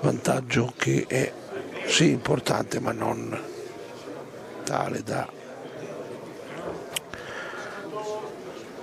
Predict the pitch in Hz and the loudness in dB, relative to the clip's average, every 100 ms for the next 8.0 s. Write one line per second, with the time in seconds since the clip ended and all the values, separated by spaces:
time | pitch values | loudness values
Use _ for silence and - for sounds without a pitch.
0 | - - - - - - - - 127 113 | -10 -10 -12 -12 -12 -12 -6 2 4 6
1 | 123 117 107 117 113 110 107 110 113 107 | 8 8 6 4 4 4 4 6 6 6
2 | - - - - - - - - - - | 4 6 4 4 -2 -6 -16 -16 -16 -14
3 | - - - - - - - - - - | -14 -14 -14 -14 -14 -14 -14 -14 -14 -14
4 | - - - - - - - - - - | -14 -14 -14 -14 -14 -16 -16 -14 -10 -10
5 | - - - - - - - - - - | -10 -12 -12 -14 -14 -14 -14 -12 -12 -12
6 | - - - - - - - - - - | -12 -12 -12 -10 -10 -10 -12 -16 -14 -12
7 | 131 - - - 127 - - 110 113 | -8 2 4 6 2 2 0 -2 -4